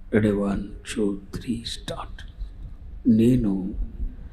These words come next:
వారి దోషముల విషయమై దయ కలిగి, వారి పాపములను ఇక ఎన్నడును జ్ఞాపకము చేసుకొననని ప్రభువు సెలవిచ్చుచున్నాడు."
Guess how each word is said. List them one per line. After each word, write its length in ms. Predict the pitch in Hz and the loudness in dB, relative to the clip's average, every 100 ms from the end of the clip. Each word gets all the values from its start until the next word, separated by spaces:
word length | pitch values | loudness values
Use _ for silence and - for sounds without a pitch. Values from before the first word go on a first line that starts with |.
| - - 113 | -14 -8 4
వారి 400 | 107 107 107 104 | 6 8 6 4
దోషముల 760 | - 120 160 - 170 139 113 | 4 6 6 4 0 2 4
విషయమై 720 | 104 95 - - 208 196 196 - - - | 2 0 0 2 2 0 -6 -8 -10 -6
దయ 240 | 233 214 190 | 0 2 0
కలిగి, 420 | - 214 185 - - - - - - - - - - - - - | -2 -4 -4 -8 -10 -14 -16 -12 -10 -10 -12 -14 -14 -10 -8 -2
వారి 360 | - 113 107 110 | 6 8 8 6
పాపములను 1120 | - - 120 156 156 139 113 98 95 95 - - - - - - | 6 6 6 4 2 2 2 2 0 -2 -6 -14 -16 -16 -16 2
ఇక 300 | 120 110 - | 4 4 6
ఎన్నడును 1120 | 110 104 107 127 151 160 151 139 107 101 101 - - - | 6 6 6 4 4 4 4 4 4 2 -2 -8 -14 -10
జ్ఞాపకము 800 | 139 117 113 120 135 - 107 104 - | 2 4 4 0 -4 -2 -2 0 -2
చేసుకొననని 800 | 113 95 - - 104 101 98 139 - - - - - - - - - - - - - - - | -2 -2 -2 -2 -2 -2 -2 -2 -2 -6 -12 -14 -14 -16 -16 -16 -14 -16 -14 -14 -16 -4 6
ప్రభువు 640 | 117 110 110 98 101 104 - - | 8 8 4 2 -2 -8 -10 -10
సెలవిచ్చుచున్నాడు." 1000 | - - - 254 196 185 - - - - | -10 -8 -4 -2 -2 -2 -6 -8 -8 -10